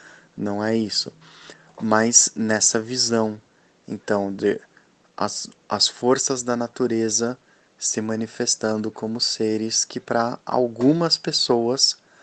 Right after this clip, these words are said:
podem ser visíveis, pra maioria não, não são.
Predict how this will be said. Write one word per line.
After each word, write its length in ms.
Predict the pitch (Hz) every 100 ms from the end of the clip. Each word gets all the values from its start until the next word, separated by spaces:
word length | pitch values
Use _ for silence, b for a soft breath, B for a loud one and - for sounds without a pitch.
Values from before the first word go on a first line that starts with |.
| b b _
podem 340 | 113 110 110
ser 280 | 107 - 107
visíveis, 680 | 117 156 - 123 123 135 135
pra 180 | - 110
maioria 640 | 104 107 117 127 110 110
não, 340 | 110 123 139 131
não 360 | 139 110 117
são. 320 | 123 - 120